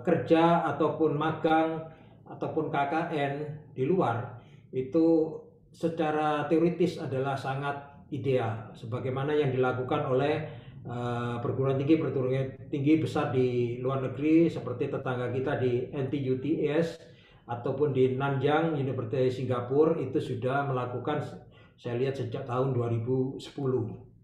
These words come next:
Meskipun demikian, kita juga ingin mendapatkan masukan daripada, eh, praktisi, daripada pebisnis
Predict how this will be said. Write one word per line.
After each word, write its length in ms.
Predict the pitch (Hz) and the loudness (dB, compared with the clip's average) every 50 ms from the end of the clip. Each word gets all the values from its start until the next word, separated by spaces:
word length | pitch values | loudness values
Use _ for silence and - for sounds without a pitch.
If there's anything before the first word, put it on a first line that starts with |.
| _ _ _ _ _ _ - - _ _ _ _ _ - | _ _ _ _ _ _ -20 -20 _ _ _ _ _ -20
Meskipun 400 | 120 - - - 151 156 147 143 | -14 -10 -2 2 2 2 4 2
demikian, 720 | 143 147 147 147 151 160 160 165 175 180 180 185 180 175 | 0 0 0 2 4 6 6 8 8 8 8 6 6 4
kita 240 | 160 165 165 165 - | 4 4 2 2 0
juga 240 | 139 127 - 160 165 | 0 -2 -2 -2 -2
ingin 240 | 170 151 160 151 156 | -2 -2 0 0 0
mendapatkan 720 | 151 139 147 139 139 160 165 165 - - 185 180 190 190 | -2 -2 -2 -2 0 0 -2 -2 -2 -2 0 0 2 2
masukan 480 | 180 160 - - 151 - - 170 175 175 | 0 0 0 -2 -4 -2 0 0 2 2
daripada, 640 | 170 170 139 135 - 143 135 123 - - 151 160 175 180 180 180 175 170 - - - - | 2 0 -2 -2 -2 -4 -4 -4 -2 -2 0 2 2 2 2 2 0 0 -4 -8 -14 -14
eh, 880 | - 143 143 139 139 135 135 135 135 135 131 131 127 127 127 123 120 117 110 110 - - - - - - _ _ - - | -10 -8 -6 -4 -4 -4 -4 -4 -4 -4 -4 -4 -4 -4 -6 -6 -8 -8 -10 -12 -14 -18 -20 -20 -20 -20 _ _ -20 -18
praktisi, 720 | _ - 160 165 - - 190 170 - - 160 139 123 110 107 | _ -2 -2 -2 0 2 2 2 2 2 0 -2 0 -2 -4
daripada 880 | 107 127 131 131 143 147 143 143 131 - 156 160 160 160 147 - - | -4 -4 -2 -2 -2 -2 0 0 0 2 2 4 4 4 2 0 -2
pebisnis 720 | - 151 127 - 143 - - - 151 170 214 226 220 - | -4 -4 -2 -2 -2 -2 0 2 4 4 4 4 2 0